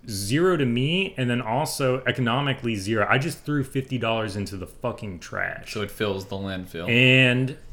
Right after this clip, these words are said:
Speaker 1: uh, on top of that, yeah, I'm creating more costs in terms of, like, climate costs and down the road costs by throwing it away. And so he was arguing that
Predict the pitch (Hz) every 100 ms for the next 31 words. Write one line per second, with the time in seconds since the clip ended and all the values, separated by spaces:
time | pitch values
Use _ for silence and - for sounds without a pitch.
0 | - - - 113 123 - 101 98 156 220
1 | 165 104 92 101 180 - - - - -
2 | 190 107 - 123 131 - 135 135 135 131
3 | 113 117 160 175 - 98 98 110 - -
4 | 120 107 117 113 104 92 98 - - 117
5 | 170 147 - 101 90 92 - - 110 107
6 | 95 95 - - - - 101 117 120 135
7 | 127 104 113 196 196 - 92 85 92 131
8 | - - - - - 113 110 - 110 127
9 | 123 123 120 120 156 120 - - - -
10 | - - 117 113 143 127 143 139 131 127
11 | 165 170 135 123 120 120 104 110 107 113
12 | -